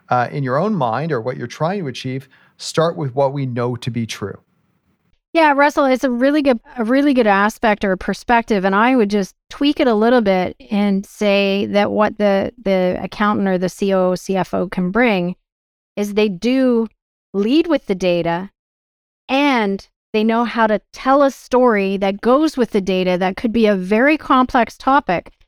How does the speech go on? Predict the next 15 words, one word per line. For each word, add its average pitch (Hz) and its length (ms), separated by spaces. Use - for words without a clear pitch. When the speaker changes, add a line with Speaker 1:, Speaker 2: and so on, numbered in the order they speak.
Speaker 2:
that 214 140
they 208 100
synthesize 220 880
down 196 580
to 220 120
its 208 160
core 240 420
pieces, 175 720
and 202 220
they 196 100
use 208 320
the 196 120
data 196 520
to - 120
support - 800